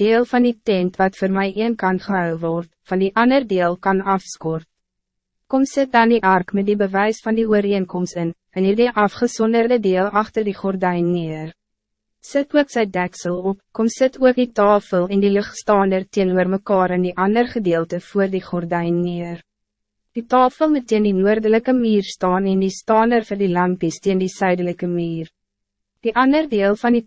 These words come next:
tent waar daar nie panele is nie, is die ingang van die tent. Daarvoor moet jy 'n gordijn maak om voor die ingang te hang.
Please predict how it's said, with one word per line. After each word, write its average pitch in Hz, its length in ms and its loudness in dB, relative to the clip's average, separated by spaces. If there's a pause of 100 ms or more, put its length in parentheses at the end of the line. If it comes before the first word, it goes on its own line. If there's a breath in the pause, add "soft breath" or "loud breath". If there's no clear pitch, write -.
tent 185 320 0
waar 208 180 2
daar 185 240 0
nie 220 100 0
panele 180 680 0
is 175 240 -6
nie, 180 220 -2 (320)
is 190 180 -4
die 240 160 0
ingang 220 480 0
van 196 160 -2
die 185 160 -2
tent. 175 380 -4 (840)
Daarvoor 269 480 2
moet 254 160 0
jy 220 140 4
'n 208 160 -4
gordijn 180 580 0
maak 175 240 -4
om 180 120 -4
voor 190 280 -2
die 196 160 -2
ingang 180 480 -4
te 185 80 -10
hang. 170 320 -8